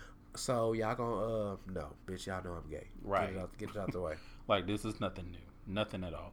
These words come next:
Speaker 2: Okay, so my next story is, um, and this one is kinda cool.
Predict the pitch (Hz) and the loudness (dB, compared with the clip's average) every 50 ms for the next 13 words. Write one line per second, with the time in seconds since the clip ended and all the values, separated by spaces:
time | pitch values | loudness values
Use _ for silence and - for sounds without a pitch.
0 | - - 180 180 - 123 - 101 - - - - - - - 160 139 135 127 120 | 12 12 12 12 12 8 6 4 2 -4 -12 -12 0 6 10 10 12 12 12 12
1 | 123 127 139 143 - - - - - 127 113 107 104 101 98 80 92 95 92 90 | 12 10 8 6 4 2 -4 2 4 6 8 8 8 6 4 2 2 0 2 0
2 | 90 90 90 90 90 - - - 92 92 90 87 87 87 85 87 98 104 104 107 | 0 0 -2 -2 -4 -2 2 4 4 6 6 4 2 0 0 0 2 2 2 2
3 | - - 135 131 139 147 147 - - - - 214 - - 120 110 113 117 | 0 0 -2 0 0 -2 -2 -2 -4 -2 -2 0 2 4 4 4 4 2